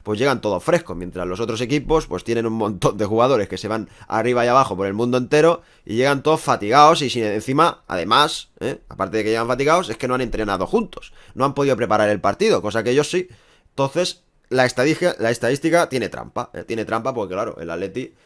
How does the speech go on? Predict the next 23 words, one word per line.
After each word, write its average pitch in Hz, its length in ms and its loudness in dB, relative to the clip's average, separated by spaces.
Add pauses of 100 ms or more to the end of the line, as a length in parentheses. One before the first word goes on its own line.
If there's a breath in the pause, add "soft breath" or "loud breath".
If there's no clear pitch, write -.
(100)
entrenan 95 480 -6
todos 113 220 -2
juntos, 185 360 -2
nadie 120 200 0
se 110 120 -2
va 113 120 0
con 117 80 -2
su 135 100 -4
selección, 190 480 4 (560 loud breath)
y, 131 500 -2
y 127 60 -4
preparan 147 380 2
los 151 80 2
partidos 151 320 2
fenomenalmente, 117 680 0
entonces 104 360 -4
normal 104 300 -2
que 90 320 -2
consigan 95 300 -6
más 87 120 -6
puntos 90 260 -10
que 90 80 -6
nadie, 110 280 -4